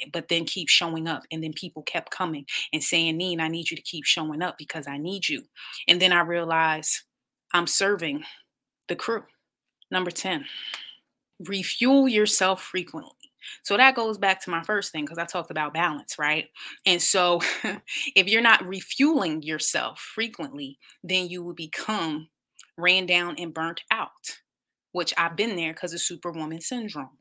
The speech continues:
okay? And so once again, that's why I developed the whole Intentional Queen Refuel newsletter, and that's where that came from, is because I remembered that you need to mind your business and drink your water, Janine, out here in these streets.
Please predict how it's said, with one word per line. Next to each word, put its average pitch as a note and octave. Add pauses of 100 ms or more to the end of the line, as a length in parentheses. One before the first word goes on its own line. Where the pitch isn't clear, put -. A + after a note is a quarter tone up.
okay? F3 (240)
And E3+
so F3
once E3+
again, G3
that's D#3
why D#3
I E3
developed F3
the D#3+
whole E3+
Intentional D#3+ (140)
Queen E3+
Refuel F3
newsletter, E3+
and D3+
that's D#3+
where E3+
that E3
came A3+
from, F3+
is E3+
because E3
I D#3
remembered E3+
that D#3 (220)
you F#3+
need G#3+
to F3
mind F3
your G3+
business F3+
and F3+
drink F3
your F#3+
water, A3+
Janine, D#3+
out D#3+
here E3
in F3
these G3
streets. -